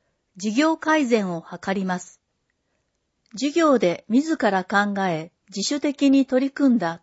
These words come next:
と回答した生徒。令和二年度実績、七十四点零パーセント。五年後増加へ。市が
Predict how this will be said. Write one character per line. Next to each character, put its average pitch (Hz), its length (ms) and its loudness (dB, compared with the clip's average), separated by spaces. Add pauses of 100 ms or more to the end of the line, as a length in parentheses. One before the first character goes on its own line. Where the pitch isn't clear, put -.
(120)
と 247 120 0
回 233 260 -2
答 240 200 2
し - 100 -8
た 226 140 -2
生 220 280 -4
徒。 - 320 -12 (720)
令 311 260 4
和 254 160 2
二 196 140 0
年 226 240 0
度 180 120 -2
実 180 400 -8
績、 196 300 -10 (600)
七 247 320 2
十 226 260 0
四 214 260 2
点 165 380 -8
零 202 240 0
パ 202 220 0
ー 202 40 -8
セ 190 180 -6
ン 170 80 -6
ト。 - 280 -14 (880)
五 202 160 0
年 269 260 6
後 247 260 2
増 196 280 -2
加 196 240 -4
へ。 185 260 -6 (1300)
市 - 280 -4
が 240 220 -2